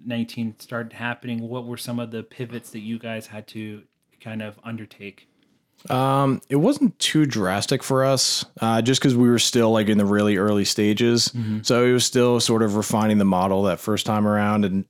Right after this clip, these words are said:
Speaker 2: really dialing in what exactly our product offering was gonna be.
Speaker 1: Okay.
Speaker 2: Um, I mean, like, we, we've been extremely lucky in our position. Like, nothing's really changed as far as, like, like, we were never concerned about our job security. So, like, I can't complain about it at
Speaker 1: Okay.
Speaker 2: all.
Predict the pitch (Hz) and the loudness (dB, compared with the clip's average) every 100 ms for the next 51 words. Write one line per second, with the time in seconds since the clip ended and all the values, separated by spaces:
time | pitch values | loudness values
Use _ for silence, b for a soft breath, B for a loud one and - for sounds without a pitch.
0 | - 131 120 113 98 95 101 104 101 101 | -2 0 2 0 0 -2 0 0 2 0
1 | 98 98 92 - 95 90 - 101 95 95 | 0 0 -2 -2 -2 -2 -2 0 0 0
2 | 107 - 110 95 - 95 90 - 90 92 | -4 -4 -4 -2 -2 -2 -2 -4 -4 -2
3 | 104 101 98 92 101 95 98 117 127 - | 0 0 0 0 -2 0 0 0 0 -4
4 | 113 110 - - 107 101 98 92 - - | -10 -12 -12 -6 -2 0 0 0 -4 -6
5 | 131 131 131 131 120 135 127 127 120 104 | 0 2 2 2 2 0 2 2 2 2
6 | 98 90 - 95 90 90 90 90 90 _ | -2 -2 -4 -2 0 0 0 -2 -6 _
7 | 92 87 95 90 87 - _ - _ - | -4 -4 -2 -4 -4 -10 _ -20 _ -4
8 | 110 98 92 98 98 98 104 101 90 B | 0 0 -2 -2 -2 -2 -2 -2 -4 B
9 | B B B - _ 139 123 117 110 101 | B B B -20 _ 0 0 2 0 0
10 | 104 101 - 104 101 101 98 104 - 101 | 0 0 0 0 2 2 0 -2 -2 -2
11 | 98 101 95 101 - 104 113 113 120 113 | 0 0 -2 -4 -4 -4 0 2 2 2
12 | 110 104 - 104 98 98 90 87 90 - | 0 -2 0 0 0 0 -2 -4 -4 -6
13 | - 101 95 95 - 92 95 98 120 107 | -4 -2 0 0 0 -2 -2 -2 -2 -2
14 | 87 92 - 87 87 82 85 90 82 92 | -2 -6 -6 -8 -6 -6 -6 -6 -10 -12
15 | 92 85 87 - | -6 -4 -4 -8